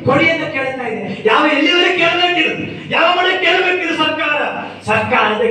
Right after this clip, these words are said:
ಕಿವಿ ಹಿಂದಬೇಕಾಗತ್ತೆ. ಸ್ವಾಮೀಜಿ ಅವರೇ, ಅವ್ರ ಬಗ್ಗೆ ಮಾತಾಡಬೇಡಿ, ಸ್ವಾಮೀಜಿ ಅವರೇ, ಇವ್ರ ಬಗ್ಗೆ ಮಾತಾಡಬೇಡಿ ಅಂದಾಗ ನಾವು ಯಾರ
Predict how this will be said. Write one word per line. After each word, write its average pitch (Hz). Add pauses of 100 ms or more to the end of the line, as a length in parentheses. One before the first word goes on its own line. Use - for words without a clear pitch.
ಕಿವಿ 277
ಹಿಂದಬೇಕಾಗತ್ತೆ. 214 (400)
ಸ್ವಾಮೀಜಿ 214
ಅವರೇ, 220 (340)
ಅವ್ರ 233
ಬಗ್ಗೆ 240
ಮಾತಾಡಬೇಡಿ, 226 (320)
ಸ್ವಾಮೀಜಿ 233
ಅವರೇ, 233 (100)
ಇವ್ರ -
ಬಗ್ಗೆ 247 (100)
ಮಾತಾಡಬೇಡಿ 254
ಅಂದಾಗ 220 (560)
ನಾವು 302 (120)
ಯಾರ 320